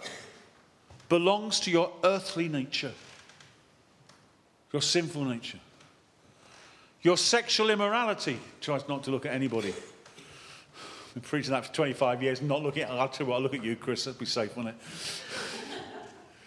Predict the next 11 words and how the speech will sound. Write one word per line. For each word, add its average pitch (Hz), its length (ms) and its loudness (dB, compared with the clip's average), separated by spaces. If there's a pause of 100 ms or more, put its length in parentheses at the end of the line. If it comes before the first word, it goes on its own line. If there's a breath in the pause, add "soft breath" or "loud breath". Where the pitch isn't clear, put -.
(320 loud breath)
You 135 100 2
normally 147 220 2
try 135 220 2
and 123 100 -4
find 127 260 0
the, 120 120 -2 (100)
the 123 80 -8 (300)
six-year-old 113 640 0
who's 104 140 -4
there 101 140 -2
who, 117 100 -4